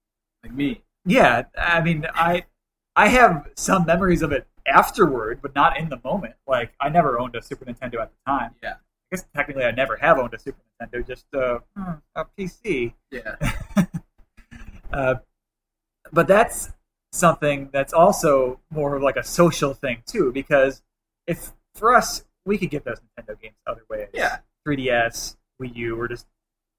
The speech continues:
Speaker 2: eBay and Nintendo. But for the people who just wanna recapture this moment from their childhood or play Mario Brothers two only, a very self-contained package, very easy to set up. It's got H D M I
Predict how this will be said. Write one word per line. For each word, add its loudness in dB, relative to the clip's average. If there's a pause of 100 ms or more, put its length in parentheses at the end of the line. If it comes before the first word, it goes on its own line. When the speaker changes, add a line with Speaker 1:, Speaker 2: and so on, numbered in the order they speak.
(360)
Speaker 2:
eBay -2
and -8
Nintendo. -4 (800)
But 0
for 0
the -6
people 0
who 0 (280)
just 2
wanna 4
recapture 2 (320)
this -8
moment -6
from -20
their -10
childhood 4
or 0
play 2
Mario 4
Brothers -2
two -6
only, -4 (640)
a -4
very 4
self-contained 0
package, 0 (100)
very -4
easy -16
to -12
set -2
up. 4
It's -18
got -4
H -8
D -8
M -4
I -2